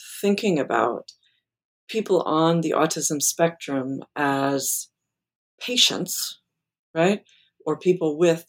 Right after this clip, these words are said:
disorders, I believe that literature has now progressed far enough to say, it's not that these people are necessarily disabled.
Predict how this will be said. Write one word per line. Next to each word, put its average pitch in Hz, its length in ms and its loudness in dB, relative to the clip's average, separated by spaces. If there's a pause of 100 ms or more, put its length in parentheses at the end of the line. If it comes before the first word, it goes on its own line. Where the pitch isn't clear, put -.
(140)
disorders, 170 1000 -2 (920)
I 147 120 0
believe 175 720 2
that 147 260 2
literature 170 440 0
has 151 220 -2
now 143 300 2
progressed 143 600 -2
far 190 260 2
enough 147 240 0
to 147 120 -8
say, 135 600 -2 (1300)
it's - 120 -6
not 214 280 4
that 208 140 -4
these 190 200 2
people 180 460 -2
are 175 320 2
necessarily 170 880 0
disabled. 113 880 -4